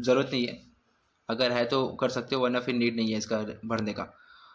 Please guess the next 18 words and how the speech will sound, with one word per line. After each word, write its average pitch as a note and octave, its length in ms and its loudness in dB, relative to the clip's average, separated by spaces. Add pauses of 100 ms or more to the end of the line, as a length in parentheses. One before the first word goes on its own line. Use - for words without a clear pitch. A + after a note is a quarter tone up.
(420)
बस E3+ 180 2
इतना C#3+ 220 0
ही F3+ 80 6
है F3 60 6
फ्रेंड्स, E3 400 -2
और C3 200 6
टोटल D3 220 4
वर्क D#3 240 4
एक्सपीरियंस D3+ 320 0
हमें D3+ 160 2
कैलकुलेट C3 400 2
कर C#3+ 100 2
लेना। C3 300 2 (320)
और B2+ 440 6
यहाँ E3+ 220 2
पर G3 160 4
ही G#3+ 60 6
इंपॉर्टेंट E3+ 600 0